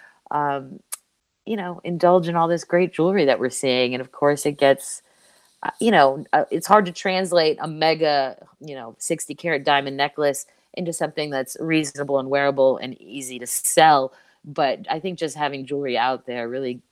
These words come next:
puts it top of mind and gives, gives a lot of people out there watching ideas of, of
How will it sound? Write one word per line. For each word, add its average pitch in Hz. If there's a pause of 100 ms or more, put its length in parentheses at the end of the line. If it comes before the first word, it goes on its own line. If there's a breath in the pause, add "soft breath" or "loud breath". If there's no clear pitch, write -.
puts -
it 110
top 123
of 120
mind 123
and 123
gives, 131 (380 soft breath)
gives 147
a 151
lot 135
of 117
people 127
out 127
there 120
watching 120 (220)
ideas 135
of, 113
of 135